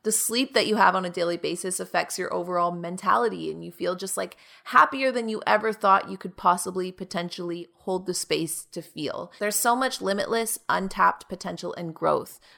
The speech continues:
that comes from taking care of ourselves on a wholesome and on an honest, happy, healthy level.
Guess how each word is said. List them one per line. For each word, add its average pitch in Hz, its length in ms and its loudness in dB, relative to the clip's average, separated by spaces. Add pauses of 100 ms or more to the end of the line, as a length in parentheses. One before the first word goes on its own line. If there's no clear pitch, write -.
(100)
that - 160 4
comes 170 360 0
from 165 140 -10
taking 175 320 -10
care 160 200 2
of 170 60 2
ourselves 196 520 2 (360)
on 190 100 4
a 196 80 -2
wholesome 202 840 2
and 214 160 2
on 190 220 2
an 180 220 -4
honest, 175 400 6
happy, 170 340 0
healthy 165 320 -6
level. 143 640 -2